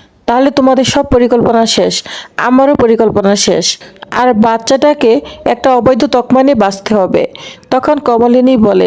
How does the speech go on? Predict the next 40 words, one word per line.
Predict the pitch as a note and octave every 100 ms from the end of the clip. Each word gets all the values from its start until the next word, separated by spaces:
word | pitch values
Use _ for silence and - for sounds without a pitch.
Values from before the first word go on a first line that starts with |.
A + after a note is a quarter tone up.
| -
"এর | A3+
জন্যই | A3 C#4+ D4 C#4+
তো | C4+
বলছি, | G3+ F#3+ F3+ F#3+ F3+ - - - -
আর | B3 B3+
তোর | D4+
নতুন | C4 B3+ D4
কাকু | C#4 C#4+ D4
তো | D4
বলেছে | B3 G#3+ G3+ - F#3+ A3+ - -
সব | - C4+ C#4
কিছু | - C#4+ C#4+
সে | D4+
দেখে | A3 G#3 A3+
নিবে, | G3 F3 F3 - - - - -
তারপরেও | D4+ E4+ C4+ C4+ D4 D4
কেন | D#4 B3+ B3+ C4 -
এরকম | B3+ C#4+ D#4 C#4+
করছিস? | A#3+ G#3 G3 G#3 F3+ F3 - _
তুই | - C#4+
কি | D4+
কিছুই | B3 A#3+ D4+ B3+
বুঝতে | D4 D#4
পারছিস | D4+ D4+ - C#4
না?" | C4 F#3+ G#3 - _ _ _ B3
তখন | B3+ D4+ C#4+
মিঠি | A#3 A3+ C4+
বলে, | B3 B3 G3+ A#3+ - - _
"সবই | - - A#3+ C4+
তো | B3+
বুঝতে | B3 C4+ C#4
পারছি | A#3+ A3 -
মা।" | G#3 F3 - _ _ _ _ _ _ -
"তাই | C#4
বলে | D#4 E4 D#4+
কি | -
টেনশন | - D#4 A#3+ D4 C4+
হবে | A#3 G#3+ B3
না | C4+
মা?" | G#3 G#3